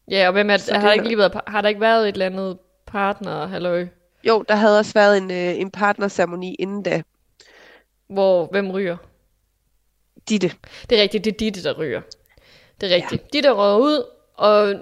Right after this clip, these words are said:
Speaker 1: nu er det ligesom rundet af. De har det jo lidt med at klippe det lidt på nogle sjove måder, øh, for ligesom at holde, øh, suspense. Så i gamle dage, i de gamle Paradise, da, eller Paradise Hotel hed det jo, så var det jo sådan, så var det jo ofte sådan mandag, tirsdag, eller det var jo faktisk, ja, startede mandag, tirsdag, onsdag, torsdag,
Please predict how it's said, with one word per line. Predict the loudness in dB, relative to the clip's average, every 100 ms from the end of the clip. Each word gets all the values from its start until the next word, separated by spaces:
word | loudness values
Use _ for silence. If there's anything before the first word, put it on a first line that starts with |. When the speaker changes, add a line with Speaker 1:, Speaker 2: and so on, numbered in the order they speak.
| -12
Speaker 1:
nu | -16 -6 -4
er |
det | -2 -4
ligesom | -6 -6
rundet | -2 0 4
af. | 4 4 2 -2
De |
har | 0 0
det |
jo | 2
lidt | 0
med | 0
at | -2
klippe | 0 -4 -2
det | -4
lidt | -4
på | -4
nogle | -8 -4
sjove | 0 0
måder, | 2 2 4 4
øh, | 2 2 0
for | 0
ligesom | -2 -4
at | -2
holde, | -2 -2 -6 -8
øh, | -6 -4 -6 -8
suspense. | -14 -16 -4 -4 -2
Så | -2 -2 -4 -20 -20 -20 _ _ -10
i | -4
gamle | 0 0 0
dage, | 2 4 4
i |
de | 0
gamle | 0 0 -2
Paradise, | 0 0 2 0 -2 -2
da, | -6 -4
eller | -2 -2
Paradise | 0 0 0 2
Hotel | 2 2 0 -4
hed | -6
det | -6
jo, | -6
så | 0
var | 2
det | 2
jo | 0
sådan, | -2 0
så | 0
var |
det | 2
jo | 2
ofte | 0 0
sådan | -2 -2 -4 _ _ _ -4
mandag, | 0 2 0 -4
tirsdag, | 0 -2 -2 -6 -6 -4
eller | -2
det | 2
var | 4
jo | 4
faktisk, | 2 -2 -8 -8
ja, | -6 -6 -6
startede | 0 2 2
mandag, | 2 0 0 -6
tirsdag, | -2 -2 0
onsdag, | -2 -2 -8
torsdag, | 0 2 2 -2